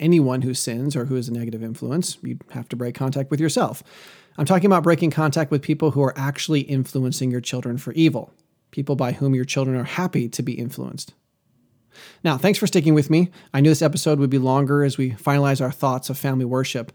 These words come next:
But before we go, I want to do a quick review of today's content and then add a few closing thoughts. But before we do that, please share this episode and download the episode notes. And be sure to subscribe so you don't miss our next episode, God's Cure for Family Strife. So,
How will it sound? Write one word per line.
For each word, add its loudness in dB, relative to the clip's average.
But -4
before 4
we 2
go, 6
I 8
want 4
to 2
do 6
a 2
quick -6
review 2
of 0
today's -4
content -2
and 0
then 2
add 0
a 2
few 0
closing -4
thoughts. -12
But -4
before 4
we 4
do 4
that, 4
please 2
share 2
this 0
episode -2
and 0
download 2
the 0
episode -2
notes. -8
And 0
be 4
sure 2
to 2
subscribe 0
so -2
you 0
don't -2
miss -2
our -2
next -2
episode, -4
God's 2
Cure -2
for -8
Family -6
Strife. -6
So, -4